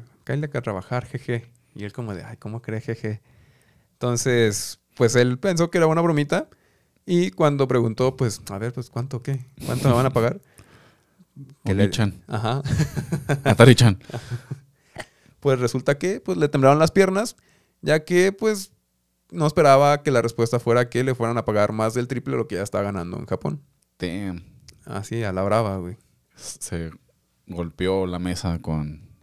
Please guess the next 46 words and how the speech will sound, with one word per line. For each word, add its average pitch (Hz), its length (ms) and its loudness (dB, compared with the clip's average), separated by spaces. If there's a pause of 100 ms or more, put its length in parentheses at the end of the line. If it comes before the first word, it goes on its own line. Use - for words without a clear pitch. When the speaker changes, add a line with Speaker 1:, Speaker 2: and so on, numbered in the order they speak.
(300)
Speaker 2:
su 87 180 -12
gran 78 360 -10 (680)
polla. - 340 -2 (120)
Y - 140 -14
Speaker 1:
Ajá. 127 320 0 (480)
<laughs> - 1500 -2
Nishikawa 127 380 4
dice 147 200 4
que 123 100 4
de 110 120 4
no 123 140 4
ser 139 220 4
por 165 160 4
su 113 120 0
esposa 151 420 6
y 117 40 2
que, 104 160 -4
pues, 95 180 -4
ya 101 220 2
estaba 110 340 4
establecido 107 480 0
en 113 120 0
Japón, 180 360 0 (600)
pues 226 280 -2
sí 208 120 -4
se 180 100 -2
hubiera 165 180 4
mudado 147 560 4
y, 120 280 -2 (260)
pues, 117 200 -4
tal 117 120 2
vez 123 140 2
hubiera 127 160 2
cambiado 110 420 2
para 95 180 -2
siempre 101 280 -2
la 101 80 -2
historia. 170 340 -4 (440)
Speaker 2:
Quién 98 200 -2
sabe, 107 180 2
a 131 60 4
lo - 80 2
mejor 104 200 0
estaría 101 240 -4
en 104 60 -6
bancarrota. 107 600 -6